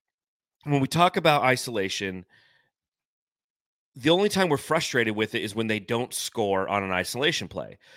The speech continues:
We saw that, that was the stabilizing force in the fourth quarter, was isolation basketball by Kevin Durant.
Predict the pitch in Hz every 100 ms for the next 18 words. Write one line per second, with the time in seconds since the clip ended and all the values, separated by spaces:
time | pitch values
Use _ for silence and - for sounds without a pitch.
0 | - - 190 - 185 139 135 151 151 220
1 | 262 160 127 160 156 156 151 160 - 185
2 | 220 127 98 95 90 - 67 - - _
3 | - _ 131 131 143 156 156 175 165 131
4 | 151 185 120 113 113 120 123 127 139 196
5 | 175